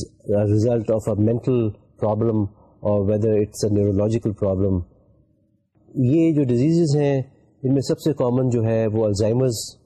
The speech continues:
ڈیزیز ہے، اس کے بعد پارکنسنز ڈیزیز ہے، اور اس کے بعد ہنٹنگٹنس کوریا ہے۔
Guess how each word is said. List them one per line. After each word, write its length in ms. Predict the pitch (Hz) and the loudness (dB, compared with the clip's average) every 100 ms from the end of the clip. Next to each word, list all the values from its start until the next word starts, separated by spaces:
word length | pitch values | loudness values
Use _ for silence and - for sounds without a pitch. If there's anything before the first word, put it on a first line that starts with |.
| _ _ | _ _
ڈیزیز 400 | 107 101 127 117 | -2 0 2 2
ہے، 220 | 120 113 104 - _ _ | 0 0 -2 -8 _ _
اس 160 | 131 131 | -8 -4
کے 120 | 135 | -2
بعد 260 | 117 110 107 107 - _ | 0 0 -2 -4 -16 _
پارکنسنز 520 | 104 98 120 113 131 | -4 -2 -4 -2 -2
ڈیزیز 460 | 104 104 110 110 113 | 0 0 2 2 0
ہے، 180 | 107 95 - - _ | 0 -2 -8 -20 _
اور 220 | - 113 135 | -4 -2 -2
اس 100 | - | -2
کے 120 | 123 | -2
بعد 240 | 107 104 101 92 | 0 -2 -4 -4
ہنٹنگٹنس 600 | 104 101 117 107 110 107 | -4 -2 -2 0 -2 -4
کوریا 380 | - 95 95 95 | -2 0 2 0
ہے۔ 140 | 82 | -4